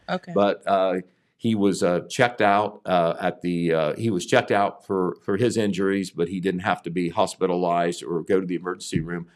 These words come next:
Speaker 2: However, the bailiff that chased him, uh, you know, who, who, who was tending him at the time that he made his flight, uh, fell while he was chasing,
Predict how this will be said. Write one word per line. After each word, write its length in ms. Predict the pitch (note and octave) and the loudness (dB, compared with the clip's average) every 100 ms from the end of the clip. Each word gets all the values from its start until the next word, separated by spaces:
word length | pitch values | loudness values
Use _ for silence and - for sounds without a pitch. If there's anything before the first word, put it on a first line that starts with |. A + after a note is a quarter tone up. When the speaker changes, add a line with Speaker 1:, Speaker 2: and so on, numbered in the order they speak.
| _ | _
Speaker 2:
However, 400 | - G2+ C3 A2 | 2 4 4 2
the 100 | F#2 | 0
bailiff 560 | F2 A2+ C3 A2 E2 F2 - _ _ _ | 0 2 4 4 2 -2 -12 _ _ _
that 180 | - F#2 | -4 -4
chased 420 | - C#3 C3 B2+ - | 0 0 0 -2 -6
him, 320 | A#1 C#2+ - _ _ | -6 -6 -12 _ _
uh, 340 | - F2+ E2 E2 | 0 2 4 2
you 60 | F#2+ | 0
know, 200 | F2 E2+ | 0 0
who, 300 | G2+ F2+ F2 | -2 -8 -8
who, 440 | F2+ F#2+ F#2 E2+ - _ _ - | -8 -4 -2 -4 -8 _ _ -6
who 180 | A2 G2+ | -4 -2
was 260 | E2+ - - - | -2 -4 -6 -8
tending 380 | - C3 G2+ F#2 | -2 0 0 0
him 180 | F#2 - | -2 -4
at 120 | F#2 | -10
the 60 | - | -6
time 380 | A2 G2 F#2+ | 0 2 2
that 120 | F2+ F2 | 0 0
he 200 | F2+ F2 - | -2 -6 -10
made 300 | G2 G#2 F#2 | 0 0 2
his 340 | F#2+ D2+ - - _ | 0 -2 -4 -18 _
flight, 520 | - C3 G2 D2+ - _ _ _ _ _ - | -2 2 4 2 -6 _ _ _ _ _ 0
uh, 180 | F2+ E2+ | 0 0
fell 720 | - D3 D3+ F2 C#2+ - _ | -2 2 4 4 0 -6 _
while 180 | - F#2+ | 2 4
he 100 | G2 | 4
was 180 | G#2+ G#2 | 0 -2
chasing, 480 | - A#2 A2+ D#2+ | 0 0 0 -4